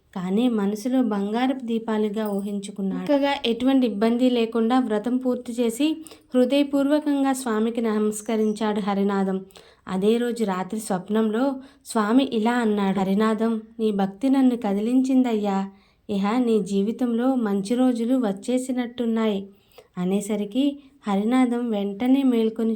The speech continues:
చూశాడు. అక్కడ ఎవ్వరూ కనిపించకపోవడంతో స్వామే కల్లోకొచ్చారనుకున్నాడు. అలా వ్రతం చేసిన కొన్ని రోజుల్లోనే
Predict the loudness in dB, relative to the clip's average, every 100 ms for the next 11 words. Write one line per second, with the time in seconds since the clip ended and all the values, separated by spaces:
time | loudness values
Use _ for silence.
0 | -2 -6 -2 -4 -4 -6 -6 -6 -2 0
1 | 0 0 0 0 0 0 0 -2 -4 -2
2 | 0 2 2 0 2 2 2 0 2 4
3 | 2 2 2 2 2 -2 -2 0 2 2
4 | 4 4 4 2 0 -4 -2 4 4 4
5 | 2 4 2 2 0 -2 -2 -2 2 4
6 | 4 4 2 2 2 4 4 0